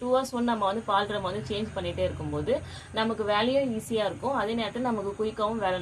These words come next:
நடக்கும் ஃப்ரெண்ட்ஸ். இப்ப பாத்தீங்க அப்படின்னா, உங்க இந்த வீடியோல உங்க எல்லாருக்குமே ஒரு கேள்வி இருக்கும். So, எப்படி எனக்கு வந்து டீ கடை பிசினஸை பத்தி எனக்கு வந்து அனுபவம் இருக்கா, இல்ல எப்படி இவங்க இதை பத்தி பேசுறாங்க அப்படின்னு சொல்லி உங்களுக்குள்ள எல்லாமே ஒரு கேள்வி இருக்கும். என்னோட அப்பா பாத்தீங்க அப்படின்னா, டீ கடை தான் வச்சிருக்காங்க ஃப்ரெண்ட்ஸ்.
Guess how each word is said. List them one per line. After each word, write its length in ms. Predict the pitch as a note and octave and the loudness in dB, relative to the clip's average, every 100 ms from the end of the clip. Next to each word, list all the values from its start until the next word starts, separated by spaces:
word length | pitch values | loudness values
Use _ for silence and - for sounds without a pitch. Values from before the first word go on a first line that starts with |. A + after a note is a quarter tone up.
| D#3 | -2
நடக்கும் 320 | D3 D3+ C#3 | -4 -6 -8
ஃப்ரெண்ட்ஸ். 300 | D3 D#3 - - - - - - G#3 | -8 -8 -10 -14 -16 -16 -16 -14 -8
இப்ப 120 | A#3+ | -4
பாத்தீங்க 340 | A3+ A#3+ C#4 C4 | 2 2 2 0
அப்படின்னா, 260 | G3+ F3+ G#3+ | 0 0 -2
உங்க 120 | G#3+ G3+ | -2 -2
இந்த 100 | F#3+ F#3+ | -2 -2
வீடியோல 280 | A3+ A3 A#3+ | 0 0 0
உங்க 120 | G#3 F3 | 0 2
எல்லாருக்குமே 380 | G3+ G3+ A3 A3 | 2 2 0 -2
ஒரு 100 | F#3 G3 - | 0 -2 -2
கேள்வி 240 | F#3+ E3+ | -2 -2
இருக்கும். 240 | D3+ - C#3+ - | -6 -8 -12 -8
So, 40 | G#3 G3+ | -6 -6
எப்படி 200 | - B3+ A#3 | -2 0 0
எனக்கு 220 | G3+ F#3 | 0 -2
வந்து 140 | G3+ A3 | -4 -4
டீ 80 | A3+ | -4
கடை 120 | A3 G3+ | -2 -2
பிசினஸை 360 | F3 - E3+ F3 | -2 -6 -8 -8
பத்தி 160 | E3 F#3+ G#3 | -8 -6 -4
எனக்கு 180 | F#3 D#3+ | -4 -4
வந்து 120 | F3+ F#3+ | -4 -2
அனுபவம் 380 | F3+ F3+ F3 E3 | -2 -2 -2 -4
இருக்கா, 300 | E3 - D#3 D3 - - F#3 | -6 -4 -4 -4 -10 -14 -6
இல்ல 120 | G#3 | -2
எப்படி 180 | G3 A3+ A3+ | -2 -2 -2
இவங்க 140 | G3+ F3+ | 0 0
இதை 100 | F3 | -2
பத்தி 160 | E3+ G3 F3+ | -4 -4 -2
பேசுறாங்க 420 | F#3 F3+ F3 F3 | -4 -2 -2 -2
அப்படின்னு 260 | D#3+ E3+ F3 | -2 -4 -6
சொல்லி 160 | F3 A3 | -6 -4
உங்களுக்குள்ள 420 | G3 F3 F3+ F#3+ F#3 | -6 -6 -2 0 2
எல்லாமே 260 | E3+ E3+ G3 | 0 -2 -2
ஒரு 100 | F3 | -4
கேள்வி 240 | E3 D#3 D3+ | -4 -4 -4
இருக்கும். 260 | D3 - - | -4 -8 -6
என்னோட 200 | F#3 A#3+ A3+ | -4 0 0
அப்பா 160 | G3 F#3+ | 0 -2
பாத்தீங்க 300 | F3 E3 E3 | -2 -4 -4
அப்படின்னா, 260 | D#3 D#3+ A#3 | -4 -4 -6
டீ 60 | G#3 F3 | -6 -4
கடை 160 | D3 E3 | -4 -4
தான் 100 | D#3+ | -6
வச்சிருக்காங்க 400 | - C#3+ C#3 C3+ | -6 -8 -8 -8
ஃப்ரெண்ட்ஸ். 260 | C3 - | -8 -8